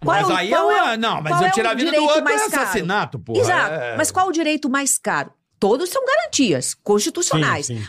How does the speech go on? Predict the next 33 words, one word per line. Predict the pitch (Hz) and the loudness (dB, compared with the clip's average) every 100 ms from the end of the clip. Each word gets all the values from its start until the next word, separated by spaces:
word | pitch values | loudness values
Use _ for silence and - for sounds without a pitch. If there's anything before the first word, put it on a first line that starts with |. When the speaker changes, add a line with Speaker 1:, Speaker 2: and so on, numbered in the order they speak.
| - | -6
Speaker 1:
Mas | 277 - | -4 -2
qual | 339 | 0
o | 349 | 0
direito | 285 254 226 | 0 -2 -2
mais | 208 196 | -4 -4
caro | - 165 151 | -2 -2 -2
nesse | 156 147 | -4 -4
momento? | 165 151 143 131 - - - | -2 0 0 -2 -8 -20 -4
É | 185 | -4
a | 156 | -2
vida | 156 262 339 370 440 _ - | 0 0 2 -2 -4 _ 0
ou | 240 | 0
é | |
a | |
liberdade | 185 175 175 165 | 0 0 0 0
de | - | 0
expressão? | 277 | 0
Speaker 2:
Mas | 311 | 2
se | 254 | 2
o | |
criminoso | - 269 240 214 214 | 2 2 2 2 2
tem | 208 | 2
um | 220 | 0
advogado | 165 190 185 180 | 2 0 0 0
pra | 196 | -2
defender, | 202 220 220 240 | 0 -2 0 -2
por | - | -2
que | 208 | -2
que | |
ele | 226 | 0
não | 214 | 0
pode | 170 196 | 0 -2
falar? | - 160 123 87 | 0 0 -2 -6